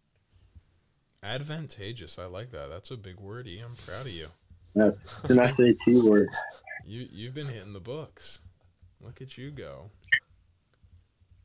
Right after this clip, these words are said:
Speaker 1: All right. Well, moving on. How do your guys' predictions change if we switch it up to March Madness? Because I'll tell you what, the only thing,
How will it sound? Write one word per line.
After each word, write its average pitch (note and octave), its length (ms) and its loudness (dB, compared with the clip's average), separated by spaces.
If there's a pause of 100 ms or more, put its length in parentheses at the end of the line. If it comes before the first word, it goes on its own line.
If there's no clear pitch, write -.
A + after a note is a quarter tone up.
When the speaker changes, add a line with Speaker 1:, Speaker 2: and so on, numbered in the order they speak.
(1700)
Speaker 1:
All A#2+ 120 -14
right. A2+ 240 -8 (240)
Well, B2+ 640 0 (260)
moving D3 400 6
on. A#2+ 460 4 (420)
How D#3+ 380 0
do D3 520 0
your C3 300 2
guys' A#2+ 380 2
predictions A2 760 0
change A2 600 -2 (260)
if F#2+ 220 -6
we F#2+ 80 0
switch - 280 -2
it - 80 -4
up F2 140 -4
to G2 80 -2
March D#2+ 300 -2
Madness? - 560 -4 (1300)
Because B2+ 220 0
I'll C3+ 100 2
tell D3 140 4
you C3 80 4
what, B2 240 0
the A#2 180 0
only D#3+ 340 6
thing, E3 440 2